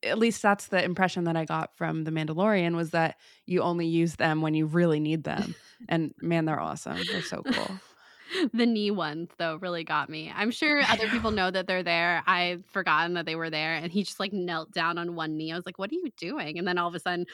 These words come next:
Speaker 2: <laughs> like, blasting
Speaker 1: <laughs>
Speaker 2: out from his kneecaps. <laughs>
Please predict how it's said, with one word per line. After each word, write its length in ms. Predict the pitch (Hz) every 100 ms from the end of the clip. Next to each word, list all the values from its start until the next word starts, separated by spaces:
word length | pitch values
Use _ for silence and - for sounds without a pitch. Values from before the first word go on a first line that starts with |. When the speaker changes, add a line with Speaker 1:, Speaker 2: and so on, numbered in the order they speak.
| -
Speaker 2:
<laughs> 160 | - -
like, 840 | - - - - 762 906 831 269 262
blasting 560 | 196 185 196 190 185 214
Speaker 1:
<laughs> 0 |
Speaker 2:
out 200 | 196 190 - 440 339
from 180 | - 302
his 120 | 220
kneecaps. 440 | 190 165 - - -
<laughs> 680 | - - 302 - 359 -